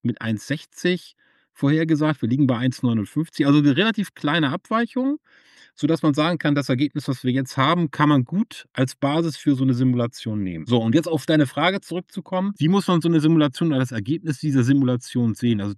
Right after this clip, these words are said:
die Simulation wirft uns aus, was der sogenannte maximale Drawdown, also der maximale Rücklauf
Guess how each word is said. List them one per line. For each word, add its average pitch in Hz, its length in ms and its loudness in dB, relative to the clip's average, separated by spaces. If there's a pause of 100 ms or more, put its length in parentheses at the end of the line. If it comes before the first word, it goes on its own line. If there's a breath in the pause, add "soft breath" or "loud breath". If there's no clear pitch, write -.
die 131 120 -6
Simulation 160 920 0 (680 soft breath)
wirft 139 560 0
uns 156 240 -4
aus, 226 760 0 (360)
was 165 260 -4
der 151 180 -2
sogenannte 165 560 0
maximale 151 800 2
Drawdown, 170 800 -4
also 131 160 -2
der 110 120 0
maximale 131 680 0
Rücklauf 120 880 -2